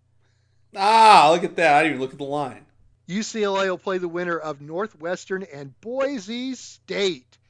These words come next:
Speaker 2: Northwestern, your seven seed. Boise State's been the favorite. Somehow Northwestern is now a one and a half point favorite.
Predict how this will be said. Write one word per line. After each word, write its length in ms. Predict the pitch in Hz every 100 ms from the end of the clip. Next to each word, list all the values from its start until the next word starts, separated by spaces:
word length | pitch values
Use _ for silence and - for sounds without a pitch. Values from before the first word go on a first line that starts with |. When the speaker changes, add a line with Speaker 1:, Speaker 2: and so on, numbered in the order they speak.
| _ _
Speaker 2:
Northwestern, 760 | 160 202 - 180 185 196 180 - _ _
your 140 | 151
seven 460 | - - 190 196 190
seed. 440 | - 185 175 170 _ _ _
Boise 360 | 165 202 202 175
State's 360 | - 180 190
been 160 | - 269
the 220 | 156 143
favorite. 440 | - 139 135 170 -
Somehow 340 | 254 202 175
Northwestern 720 | 151 175 147 147 214 - 139
is 140 | 123 123
now 200 | 127 131
a 60 |
one 280 | 123 127 135
and 60 | 123
a 40 |
half 240 | 127 127 _
point 260 | 135 127
favorite. 420 | _ 127 120 107